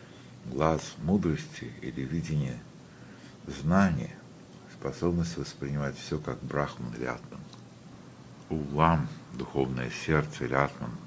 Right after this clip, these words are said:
Шунья. Абсолютная пустота, синоним Брахман.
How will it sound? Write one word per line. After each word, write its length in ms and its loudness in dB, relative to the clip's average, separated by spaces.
Шунья. 800 2
Абсолютная 640 -2
пустота, 680 2
синоним 640 -2
Брахман. 440 -2